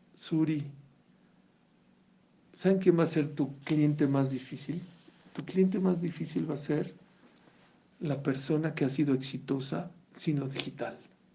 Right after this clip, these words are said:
Como ellos ya vieron que gracias a Dios les ha ido muy bien sin lo digital, ¿para qué quiero Facebook? ¿Para qué quiero una página web? ¿Para qué quiero este mailing? ¿Para qué?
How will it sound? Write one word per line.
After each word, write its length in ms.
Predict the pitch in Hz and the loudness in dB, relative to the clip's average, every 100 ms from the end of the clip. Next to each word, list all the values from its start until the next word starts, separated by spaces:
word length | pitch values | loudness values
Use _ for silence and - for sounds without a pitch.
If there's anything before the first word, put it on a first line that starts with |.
| _ _ _ _ - - - | _ _ _ _ -20 -20 -14
Como 220 | - 156 190 | -4 2 4
ellos 220 | 220 190 | 4 4
ya 140 | 180 | 4
vieron 540 | 165 147 147 131 117 117 - _ _ _ _ _ _ _ - _ _ | 6 6 6 6 0 -8 -16 _ _ _ _ _ _ _ -20 _ _
que 140 | - 135 | 0 4
gracias 300 | 139 139 156 | 4 4 2
a 40 | |
Dios 220 | 139 131 | 4 4
les 180 | 135 131 | 4 2
ha 80 | 143 | 4
ido 200 | 143 135 | 4 4
muy 180 | 139 131 | 4 4
bien 300 | 131 120 127 | 2 0 -4
sin 180 | - 143 | -4 -2
lo 80 | 135 | 0
digital, 560 | 127 - - 127 - - | -2 -4 -4 -2 -4 -4
¿para 160 | 151 147 | -4 0
qué 120 | 151 | 2
quiero 200 | 143 131 | 2 0
Facebook? 480 | - 117 120 123 123 | 0 -6 -4 -4 -2
¿Para 140 | 131 120 | -4 -2
qué 100 | 127 | -2
quiero 200 | - 131 | 0 0
una 180 | 123 120 | -2 -4
página 300 | 120 123 120 | -6 -6 -4
web? 260 | 123 120 - - - - - - | -2 -4 -8 -20 -20 -20 -8 2
¿Para 220 | 131 127 | 4 6
qué 180 | 143 139 | 4 6
quiero 480 | 143 139 131 127 - - _ - | 6 8 4 0 -6 -20 _ -8
este 340 | 131 - 127 | -4 2 4
mailing? 580 | 135 139 131 127 127 131 - - - - | 6 6 8 6 2 0 -8 -18 -8 -2
¿Para 160 | 127 | 0
qué? 260 | - 131 | 4 2